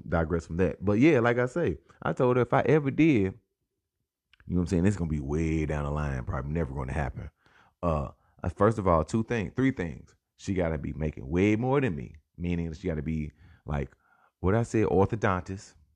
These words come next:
a neuroscientist. You see what I did there? Those type of things. Because if this relationship falls, right,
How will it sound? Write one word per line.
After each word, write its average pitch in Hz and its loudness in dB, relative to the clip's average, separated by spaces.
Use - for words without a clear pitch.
a 87 -4
neuroscientist. 101 0
You 85 -6
see 113 0
what 104 6
I 101 4
did 117 2
there? 107 6
Those 131 4
type 87 -2
of 78 -8
things. 69 -10
Because 87 2
if 90 -4
this 143 0
relationship 117 2
falls, 92 2
right, 95 4